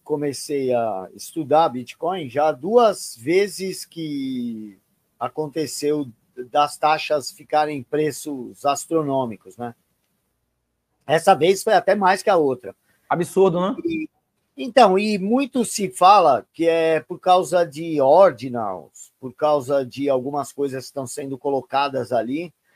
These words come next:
Speaker 1: E eu, sinceramente, não consigo entender direito isso daí. Pra que que um cara gasta dinheiro numa transação, é, por exemplo, pra vender uma imagem lá, depois pra criar esses N F Ts? Eu, eu não entendo isso aí.
Speaker 2: Rapaz, a, a maioria dos N F Ts, eu acho que é lavagem de dinheiro e golpe.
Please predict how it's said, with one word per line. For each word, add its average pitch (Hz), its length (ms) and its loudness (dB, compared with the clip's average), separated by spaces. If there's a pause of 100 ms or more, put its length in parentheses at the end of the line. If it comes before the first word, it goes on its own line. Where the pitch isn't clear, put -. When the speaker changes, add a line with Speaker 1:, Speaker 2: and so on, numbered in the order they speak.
(340)
Speaker 1:
E 170 120 0
eu, 240 100 8
sinceramente, 208 760 0
não 214 100 -8
consigo 190 360 -6
entender 156 480 -4
direito 143 420 -4
isso - 140 -14
daí. 156 460 0 (260)
Pra 208 220 6
que 208 300 -2
que 240 160 -14
um 226 100 -8
cara 175 340 4
gasta 156 520 0
dinheiro 131 580 -4
numa 151 240 -4
transação, 135 840 -4 (1900)
é, 127 560 2
por 143 100 -4
exemplo, 139 440 -6
pra 139 320 4
vender 139 460 0
uma 143 200 0
imagem 131 640 -2
lá, 143 320 -2
depois 113 460 -8
pra 143 160 0
criar 147 500 2
esses 123 600 -8
N 135 200 -10
F - 200 -12
Ts? 127 340 -8
Eu, 131 240 -8
eu 143 140 -8
não 170 80 -8
entendo 156 400 -4
isso 104 220 -10
aí. 190 100 -4
Speaker 2:
Rapaz, 277 240 4
a, 262 140 6
a 254 180 0
maioria 269 220 8
dos 196 80 0
N 226 140 4
F 202 140 -4
Ts, 175 260 -2
eu 214 40 4
acho 208 160 2
que - 60 0
é - 40 2
lavagem 180 400 4
de 202 140 -4
dinheiro 143 300 -4
e - 20 -6
golpe. 123 400 -4